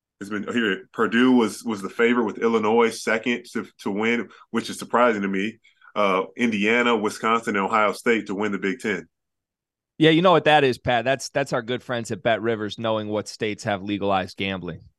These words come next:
Speaker 2: They gotta get some bets coming in from Illinois, baby. Come on.
Speaker 1: That's,
Speaker 2: That,
Speaker 1: that's
Speaker 2: that
Speaker 1: probably gotta be what it is, yeah.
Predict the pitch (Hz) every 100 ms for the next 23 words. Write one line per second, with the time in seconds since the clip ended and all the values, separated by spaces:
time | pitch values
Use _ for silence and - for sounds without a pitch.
0 | _ - 120 120 110 107 - 110 104 107
1 | - 90 - 101 - - 202 92 101 98
2 | 90 87 82 82 127 131 90 82 143 123
3 | 139 160 156 190 165 151 151 147 147 131
4 | 127 147 120 127